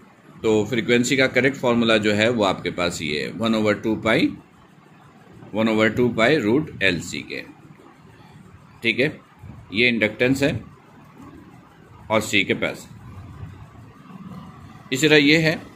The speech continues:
many of the semiconductor crystals have, ठीक है, Phase central cubic structure, ये information based है। इस तरह के सारे एमसीक्यूज़,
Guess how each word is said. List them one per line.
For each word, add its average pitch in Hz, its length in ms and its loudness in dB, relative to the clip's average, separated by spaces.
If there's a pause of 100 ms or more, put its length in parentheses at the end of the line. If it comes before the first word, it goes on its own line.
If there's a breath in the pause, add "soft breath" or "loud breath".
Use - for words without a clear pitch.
(480)
many 139 260 6
of 151 140 6
the 143 140 2
semiconductor 139 680 4
crystals 139 480 2
have, 170 160 -2 (1500)
ठीक 104 160 2
है, 127 120 2 (1120)
Phase 135 280 2
central 131 340 4
cubic 135 360 4
structure, 135 540 -2 (460)
ये 107 140 4 (200)
information 113 580 0
based 127 260 4
है। 160 260 -2
इस 110 120 -4
तरह 127 160 4
के 123 120 0
सारे 123 300 4
एमसीक्यूज़, 135 480 2